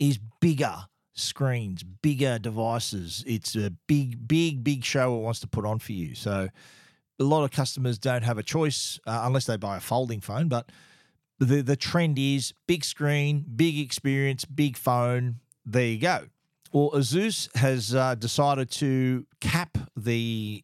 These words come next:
Zenfone ten to a, to just five point nine inches, which, you know what, a few years ago, that was a big phone.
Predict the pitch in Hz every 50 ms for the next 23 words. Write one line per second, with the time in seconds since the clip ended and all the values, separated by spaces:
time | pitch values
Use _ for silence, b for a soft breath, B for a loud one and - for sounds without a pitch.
0 | _ - 104 101 98 117 135 131 131 131 123 - - - 127 120 117 113 107 -
1 | - 135 - 151 147 123 104 95 127 180 208 b b b b b b b b b
2 | b b b - - - 147 143 143 139 135 135 - - _ 117 117 117 117 120
3 | 117 113 - - 151 139 120 143 127 - - - - 160 151 156 156 160 143 -
4 | - - - 156 156 151 135 131 139 147 156 170 170 147 117 104 - - 117 110
5 | 139 185 160 - 208 226 226 262 214 180 196 175 156 - 208 220 233 247 220 185
6 | 180 160 175 170 147 139 180 240 214 156 196 165 165 139 117 156 170 151 107 90